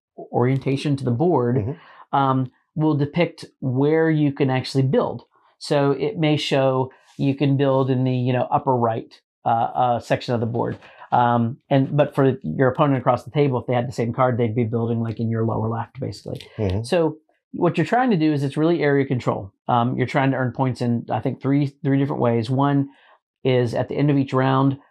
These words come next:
Speaker 1: have the most buildings in a specific area.
Speaker 2: Mm-hmm.
Speaker 1: Another one is have, like, the hot, tallest building, um, of all the other buildings.
Speaker 2: The Burj Khalifa.
Speaker 1: <laughs> Yes. <laughs> And then, and I, and the other one I think is to control the,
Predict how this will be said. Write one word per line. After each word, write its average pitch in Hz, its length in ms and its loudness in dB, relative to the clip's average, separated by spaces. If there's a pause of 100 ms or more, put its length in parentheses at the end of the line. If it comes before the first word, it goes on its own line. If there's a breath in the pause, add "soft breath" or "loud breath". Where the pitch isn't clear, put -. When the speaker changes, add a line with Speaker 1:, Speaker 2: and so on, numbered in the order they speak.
(140 soft breath)
Speaker 1:
have 123 260 0
the 127 60 0
most 127 340 0
buildings 127 440 2
in 117 100 0
a 110 40 -4
specific 110 480 -8
area. 180 480 0 (160)
Speaker 2:
Mm-hmm. 101 280 -8
Speaker 1:
Another 135 320 2
one 135 120 2
is 123 140 -2
have, 123 320 0
like, 120 280 0
the 117 280 -2 (240 soft breath)
hot, - 320 -4
tallest 135 420 0
building, 147 640 0
um, 123 380 0
of 123 160 0
all 127 120 2
the 127 120 2
other 123 140 0
buildings. 127 480 0
Speaker 2:
The 104 80 -6
Burj 98 300 -2
Khalifa. 98 460 -6 (180)
Speaker 1:
<laughs> 113 160 0
Yes. 143 760 2
<laughs> 185 800 -2
And 165 220 2
then, 160 340 2 (200 loud breath)
and 151 140 0
I, 151 100 -2 (120)
and 156 220 2
the 170 60 4
other 180 120 2
one 165 100 2
I 151 60 2
think 151 220 0
is 139 180 0
to 139 240 0
control 131 600 -2
the, 123 380 0